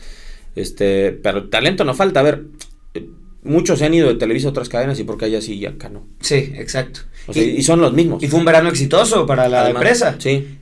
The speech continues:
Speaker 2: que creo que ganó más credibilidad en ese sentido.
Speaker 1: Sí.
Speaker 2: Eh, y hay, hay mucha gente auténtica en la empresa y creo que
Speaker 1: Sí.
Speaker 2: hemos tenido la oportunidad de, de platicar con algunos de ellos, algunos o-, otros convivir en persona.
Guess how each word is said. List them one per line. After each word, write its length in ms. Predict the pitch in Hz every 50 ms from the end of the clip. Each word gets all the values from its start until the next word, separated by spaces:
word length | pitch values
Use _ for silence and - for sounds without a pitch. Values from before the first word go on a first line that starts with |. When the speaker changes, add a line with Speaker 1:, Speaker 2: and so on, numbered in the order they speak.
| - -
Speaker 2:
que 160 | - - 143 143
creo 200 | 156 160 156 151
que 80 | 175 190
ganó 180 | 180 160 151 160
más 200 | 165 175 170 170
credibilidad 640 | 196 202 185 160 151 143 135 131 143 170 196 208
en 100 | 185 160
ese 160 | 151 143 143
sentido. 460 | 139 143 147 143 143 208 240 254 233 170
Speaker 1:
Sí. 180 | 139 139 139 - - - - - - -
Speaker 2:
Eh, 540 | 143 147 147 143 143 143 143 143 143 - - -
y 300 | - - - 185 165 185
hay, 340 | 175 175 185 - - - - -
hay 100 | - 190
mucha 300 | 196 214 214 214 226 214
gente 640 | 214 208 214 220 220 226 226 226 233 226 - - - - - - -
auténtica 680 | 156 160 160 143 156 190 190 202 196 185 165 143 151 143
en 60 | 135
la 60 | 131
empresa 320 | 131 127 139 143 139 143 139
y 40 |
creo 140 | 139 151 156
que 140 | 156 180 185
Speaker 1:
Sí. 40 | 165 160
Speaker 2:
hemos 180 | 160 180 170
tenido 140 | 175 170 170
la 60 | 180 170
oportunidad 540 | 139 147 147 139 139 131 131 131 139 147
de, 260 | 156 170 170 170 - - - - - -
de 180 | - 131 135 135
platicar 380 | 143 139 131 139 139 147 147
con 100 | 143 131
algunos 340 | 123 123 123 127 135 143 143
de 200 | 156 180 180 180
ellos, 240 | 175 170 165 151 139
algunos 420 | 139 131 135 143 143 147 143 143 139
o-, 100 | 139 139
otros 340 | 139 143 147 143 143 135
convivir 420 | - 135 135 131 127 123 127 143 139
en 120 | 139 139 143
persona. 440 | 135 131 127 143 147 160 160 160